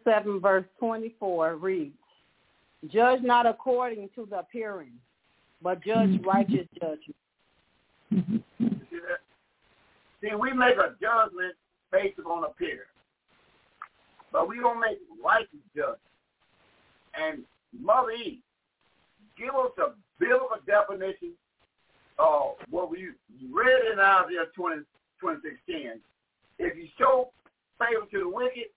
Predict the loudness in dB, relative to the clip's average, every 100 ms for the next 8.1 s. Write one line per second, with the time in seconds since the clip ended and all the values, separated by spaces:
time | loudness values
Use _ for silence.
0 | _ _ -10 -6 -4 2 2 2 -2 2
1 | 2 0 -2 0 0 -4 -4 -4 -2 0
2 | 0 -2 _ _ _ _ _ _ _ 0
3 | 0 -2 -6 -4 -2 -2 -2 0 2 0
4 | -4 -8 0 0 0 -4 -10 -10 -16 _
5 | _ _ -12 -12 -10 -10 -10 -4 -4 0
6 | 2 2 2 -4 -10 -6 -6 -4 0 0
7 | 0 2 4 4 2 0 0 2 2 2
8 | 0